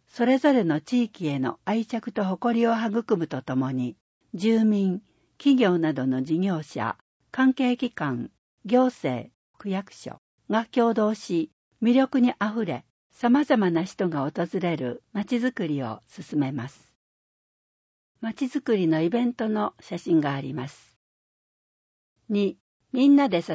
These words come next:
え合い、安全、安心、健康に暮らせるまちづくり。住民、企業などの事業者、関係機関、行政、区役所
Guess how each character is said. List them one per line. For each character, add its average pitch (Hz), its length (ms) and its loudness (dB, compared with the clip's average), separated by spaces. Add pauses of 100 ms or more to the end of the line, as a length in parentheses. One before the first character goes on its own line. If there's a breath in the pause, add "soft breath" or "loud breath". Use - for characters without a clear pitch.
(140)
え 170 240 -2
合 156 100 -4
い、 117 240 -6 (300)
安 233 260 2
全、 196 400 0 (160)
安 233 260 0
心、 202 520 -4 (160)
健 285 280 4
康 269 140 4
に 262 140 4
暮 240 180 -2
ら 240 80 -2
せ 226 180 -2
る 202 360 0
ま 180 120 -6
ち 180 120 -8
づ 160 160 -8
く 139 120 -8
り。 117 220 -6 (1300)
住 262 260 2
民、 254 360 4
企 269 300 0
業 208 160 2
な 165 140 0
ど 143 140 -6
の 135 160 -6
事 165 160 -4
業 170 240 -4
者、 - 320 -10 (320)
関 254 220 0
係 247 200 2
機 240 160 -4
関、 135 380 -6 (320)
行 240 220 2
政、 123 500 -6 (220)
区 - 120 -16
役 190 220 -10
所 - 260 -16